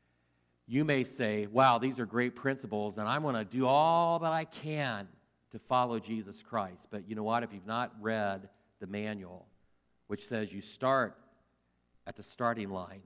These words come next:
by placing your faith and trust in Jesus Christ, you're not gonna run the race at all effectively. Frankly, you're not even gonna be considered by God to be in the race.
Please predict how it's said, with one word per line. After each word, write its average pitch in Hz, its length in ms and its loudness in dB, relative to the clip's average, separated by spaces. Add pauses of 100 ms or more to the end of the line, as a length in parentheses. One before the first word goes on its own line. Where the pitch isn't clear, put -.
by 104 80 -8
placing 107 420 -8
your 92 120 -12
faith 107 340 -6
and 95 80 -14
trust 101 380 -6
in 90 100 -16
Jesus 92 380 -14
Christ, 87 580 -12 (560)
you're - 240 -4
not 117 180 -2
gonna 95 140 -8
run 98 220 -4
the 95 80 -8
race 95 320 -8
at 92 120 -16 (100)
all 95 320 2
effectively. 92 600 -14
Frankly, 104 420 -6
you're 101 120 -4
not 101 160 -2
even 92 120 -10
gonna 92 140 -10
be 95 320 -8
considered 101 360 -10
by 90 160 -4
God 95 300 -4
to 95 60 -16
be 101 240 -10
in 127 220 -4
the 95 80 -8
race. - 640 -16